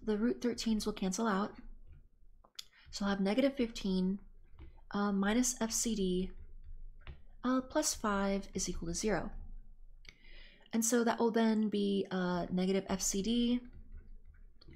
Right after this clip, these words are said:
uh, then minus ten equals zero, which means F C D, uh, F C D, uh, from here to here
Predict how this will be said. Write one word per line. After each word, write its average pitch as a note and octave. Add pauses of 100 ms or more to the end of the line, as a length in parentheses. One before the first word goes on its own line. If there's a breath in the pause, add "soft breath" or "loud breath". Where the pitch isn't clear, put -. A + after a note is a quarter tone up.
(280 loud breath)
uh, A3
then G3
minus F#3+
ten A3+ (460)
equals G#3
zero, G3 (360 loud breath)
which A3
means B3+
F A3
C -
D, F#3 (1000 soft breath)
uh, G3+ (100)
F B3
C -
D, G#3 (760)
uh, G3
from G3
here B3+
to C4
here F#3